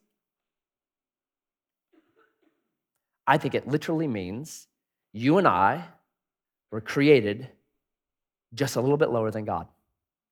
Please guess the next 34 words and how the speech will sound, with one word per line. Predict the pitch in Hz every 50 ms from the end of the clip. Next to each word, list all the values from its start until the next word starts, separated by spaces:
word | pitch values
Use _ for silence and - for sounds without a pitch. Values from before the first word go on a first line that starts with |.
| _ _ _ _ _ _ _ _ _ _ _
I, | - 147 151 147 -
I, | 160 175 -
I | 156
think | 127 139 135 - _
that's | 127 - -
what | 131 110
it | 104
means. | 113 104 95 101 - _ - - - -
I | 190
think | 240 254 - 147 117
Bible | - 127 147 170 190 185
translators | - - 185 175 175 165 180 190 190 196 190 - _
are | 139 147
sometimes | - - 190 185 175 190 180 165 147
afraid | 123 - - - 156 165 151 127 113 113 113 113 - - - _
to | - 165
tell | - - - 175 151 120
us | 113 - - -
what | - 180 -
the | 160
Bible | 120 147 156 165 147 139
actually | 147 - - 143
says | 123 - 151 143
about | 131 - 98 95 95
us. | 98 95 - - - - _ _ _ _ _ _ _ _ _ _ _ _ _ _ _ _ _ _ _
"Listen, | 165 214 240 - 220 175 143
human, | 110 127 156 160 175 196 220 226 214 - - - - _
you | 165 180 208 202
are | 180
made | 151 143 143 151 165 196 220 226 190 151 139 127 123 127 131 - _ _ _ _ _ _ _ _ _ _ _ _ _ -
just | 156 139 - - 254 285 294 277 - -
shy | - 262 226 226
of | 233 180
divinity." | 165 175 185 180 165 139 113 87 -